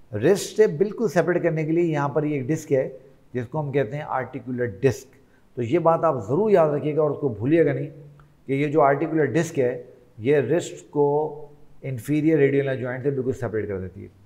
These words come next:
अच्छा, जब हम capsule को देखते हैं तो capsule surround करते हैं inferior radial ulnar joint को, और आपको ये बात भी अच्छी तरह से मालूम है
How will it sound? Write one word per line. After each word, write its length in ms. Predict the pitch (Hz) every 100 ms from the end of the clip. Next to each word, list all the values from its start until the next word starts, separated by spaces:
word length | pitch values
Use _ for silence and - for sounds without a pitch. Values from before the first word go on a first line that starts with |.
| _ -
अच्छा, 240 | 135 120 - - - - 107
जब 140 | 139
हम 120 | 170
capsule 300 | 156 151 185
को 100 | 190
देखते 260 | 185 180 180
हैं 140 | 180
तो 80 | 175
capsule 340 | 139 139 - 165
surround 340 | 143 131 151
करते 220 | 151 147 156
हैं 140 | 143
inferior 260 | 120 143 127
radial 240 | 123 131
ulnar 160 | 127 117
joint 260 | 117 139
को, 180 | 156 226 - - _ -
और 140 | 131
आपको 280 | 127 131 143
ये 120 | 147
बात 160 | 170 165
भी 80 |
अच्छी 200 | 160 160
तरह 180 | 147 151
से 100 | 143
मालूम 320 | 131 127 165
है 120 | 139